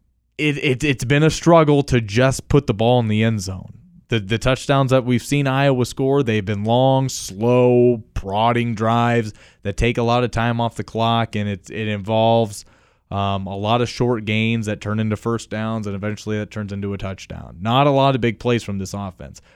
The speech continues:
Iowa gets three of 'em in the first half. Just the first half.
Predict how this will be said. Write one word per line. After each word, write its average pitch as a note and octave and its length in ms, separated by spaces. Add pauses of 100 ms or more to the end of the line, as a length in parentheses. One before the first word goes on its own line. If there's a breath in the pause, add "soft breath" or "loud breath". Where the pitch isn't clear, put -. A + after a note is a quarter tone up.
Iowa C3 400
gets A#2 280
three G#2+ 540
of G2+ 100
'em F2+ 240 (760)
in C3 120
the A2+ 100
first A2 320
half. G#2+ 480 (880)
Just F#3+ 220
the F#3+ 80
first F3+ 300
half. F3+ 440